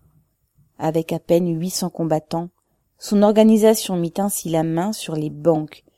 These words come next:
sur les puits de pétrole, ainsi que sur une grande quantité d'armements modernes, essentiellement américains, abandonnés par l'armée irakienne.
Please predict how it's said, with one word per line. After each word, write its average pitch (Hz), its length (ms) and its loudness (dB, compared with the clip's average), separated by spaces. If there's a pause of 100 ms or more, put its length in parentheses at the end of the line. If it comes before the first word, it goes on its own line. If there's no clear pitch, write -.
(160)
sur - 180 -8
les 151 140 -6
puits - 260 -4
de 233 100 4
pétrole, 165 540 -6 (400)
ainsi 185 300 -4
que 175 120 -8
sur 165 200 -8
une 156 120 -2
grande 190 340 0
quantité 196 420 -4
d'armements 185 440 2
modernes, 170 580 0 (400)
essentiellement 185 600 -2
américains, 151 640 -8 (480)
abandonnés 170 540 0
par 170 160 -4
l'armée 160 300 -4
irakienne. 139 680 -10